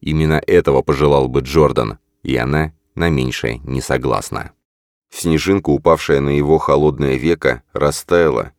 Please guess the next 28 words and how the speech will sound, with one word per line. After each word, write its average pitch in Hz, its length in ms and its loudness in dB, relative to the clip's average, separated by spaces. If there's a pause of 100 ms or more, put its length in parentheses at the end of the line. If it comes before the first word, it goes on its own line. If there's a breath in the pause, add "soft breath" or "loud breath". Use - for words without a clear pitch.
и - 100 -14
капелька 90 440 0
сбежала 69 540 2
от 64 120 -4
глаза, 65 520 0 (160)
как 69 200 0
слеза. 64 600 -4 (520)
Эрин 101 320 2
протянула 92 520 2
палец, 98 380 2
чтобы 87 400 2
утереть 98 540 0
её, 85 380 0 (400)
и - 120 -4
тут 92 240 -4
заметила, 82 640 0
что 76 240 -2
снег, 95 460 -4
припорошивший 73 800 0
его 71 320 0
щёки, 98 400 -2
начал 78 480 0
таять 98 460 0
и - 160 -8
сползать 80 600 0
с - 60 -14
его 69 360 -4
кожи. 60 540 -4